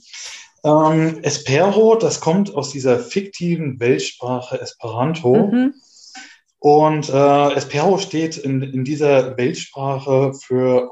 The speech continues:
Speaker 1: Hoffnung.
Speaker 2: Mhm.
Speaker 1: Ähm, viele, <laughs> viele meinen immer, das wäre mexikanisch oder spanisch oder sowas, was natürlich auch nachvollziehbar ist. Ähm, es klingt natürlich auch mehr sehr spanisch und mexikanisch.
Speaker 2: Mhm.
Speaker 1: Ähm,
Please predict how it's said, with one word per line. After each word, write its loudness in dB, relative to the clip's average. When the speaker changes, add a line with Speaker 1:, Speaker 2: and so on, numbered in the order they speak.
Speaker 1:
Hoffnung. -8
Speaker 2:
Mhm. -6
Speaker 1:
Ähm, 0
viele, 2
<laughs> -
viele -2
meinen 0
immer, -2
das -6
wäre 2
mexikanisch -4
oder -20
spanisch -2
oder 4
sowas, 2
was -2
natürlich 2
auch 0
nachvollziehbar -2
ist. -6
Ähm, -4
es -14
klingt -14
natürlich -2
auch -6
mehr -4
sehr -2
spanisch -2
und -8
mexikanisch. 0
Speaker 2:
Mhm. -20
Speaker 1:
Ähm, 0